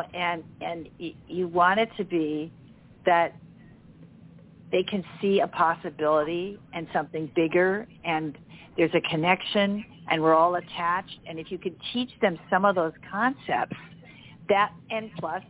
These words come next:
have their parents read the book, so the parents are gonna reawaken those concepts, it can change things. And I've seen it over and over and over, and I thought, "We need to start talking about this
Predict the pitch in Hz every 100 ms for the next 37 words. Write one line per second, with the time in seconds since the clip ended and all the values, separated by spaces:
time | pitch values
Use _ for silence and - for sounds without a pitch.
0 | - - 165 160 - 214 233 - 147 139
1 | 139 143 - - 135 151 247 311 180 147
2 | 151 139 127 - - 170 156 143 151 143
3 | 139 139 - - 139 139 - 123 117 127
4 | 135 175 - - - - - - - -
5 | 208 - 226 208 - 247 302 - - 165
6 | - - - - - - - - - -
7 | - - - - - - - - - -
8 | 196 196 180 - 233 254 208 165 - 147
9 | 151 160 165 160 165 165 170 180 180 190
10 | 220 180 156 175 151 - 208 285 311 226
11 | - 185 165 - 180 233 285 214 170 147
12 | 147 151